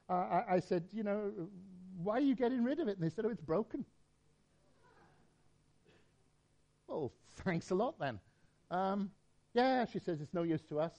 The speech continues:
Strange. What do you do? You take it down to the dump, don't you? You tip it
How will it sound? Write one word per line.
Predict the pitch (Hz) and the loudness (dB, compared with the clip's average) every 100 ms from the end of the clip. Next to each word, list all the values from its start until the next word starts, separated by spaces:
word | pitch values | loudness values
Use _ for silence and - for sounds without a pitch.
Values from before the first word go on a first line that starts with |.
| _ _ _ _ _ _ _ _ _ _ _ _ _ _ _ _ _ _ _ _ _ _ - - _ _ _ _ _ _ _ - | _ _ _ _ _ _ _ _ _ _ _ _ _ _ _ _ _ _ _ _ _ _ -20 -20 _ _ _ _ _ _ _ -20
Strange. | - 104 127 233 262 - _ _ _ _ _ _ _ _ - | -20 -16 -12 -10 -12 -18 _ _ _ _ _ _ _ _ 0
What | |
do | 277 | 2
you | 277 | 2
do? | 285 135 _ - | 0 -2 _ -10
You | |
take | - 135 - | -4 -4 -4
it | 117 | -4
down | 135 131 123 - _ _ - | -4 -4 -6 -10 _ _ -20
to | 131 | -8
the | 135 | -4
dump, | 131 117 - | -4 -4 -10
don't | - 131 113 | -12 -10 -10
you? | 110 _ _ _ _ _ _ - | -14 _ _ _ _ _ _ -14
You | - | -8
tip | 151 - | -6 -4
it | 117 | -6